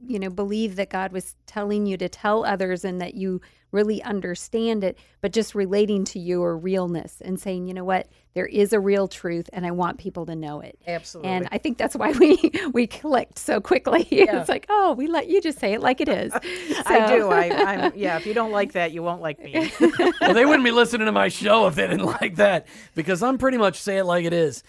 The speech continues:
Speaker 3: and which is why I minimize my Mountain Dew to one. Now I'm down to one third a can a day. So we're, we're making some progress here, people.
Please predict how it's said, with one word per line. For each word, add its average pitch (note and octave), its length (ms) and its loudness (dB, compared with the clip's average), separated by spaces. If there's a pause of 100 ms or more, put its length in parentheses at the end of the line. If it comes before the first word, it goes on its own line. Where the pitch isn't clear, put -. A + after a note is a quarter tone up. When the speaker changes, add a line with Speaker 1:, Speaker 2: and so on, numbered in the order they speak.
(160)
Speaker 3:
and G#3 200 -4
which G#3+ 120 -2
is F#3+ 80 -8
why G3+ 180 2
I - 20 0
minimize F#3 480 -2
my E3 100 -2
Mountain E3 280 -4
Dew D#3 180 -4
to D3 100 -4
one. E3+ 420 -6
Now E3+ 160 -6
I'm F3+ 120 -6
down E3 160 -2
to D#3 60 -4
one D#3 220 -4
third G3 380 -2
a F#3 80 -2
can E3 500 -6
a D3+ 60 -8
day. C3+ 400 -4
So - 160 -4
we're, D#3 160 -4
we're D3+ 140 -4
making E3 260 -4
some D3 180 -10
progress C#3+ 400 -4
here, B2+ 140 -6
people. A2+ 340 -12